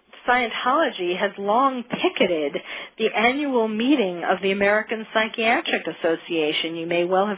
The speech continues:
seen, um, pictures in the newspaper or on television. Uh, once a year when the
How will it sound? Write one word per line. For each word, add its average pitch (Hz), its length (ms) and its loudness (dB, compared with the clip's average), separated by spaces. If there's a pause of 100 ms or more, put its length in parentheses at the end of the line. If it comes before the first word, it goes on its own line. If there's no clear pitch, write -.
(160)
seen, 202 300 -2 (380)
um, 175 580 -4 (880)
pictures 254 400 0
in 196 100 -6
the 185 60 -4
newspaper 226 760 0
or 165 320 2
on 170 180 0
television. 220 680 0 (380)
Uh, 175 320 0
once 214 160 4 (100)
a 196 40 -6
year 208 380 2
when 196 220 -4
the 175 240 -4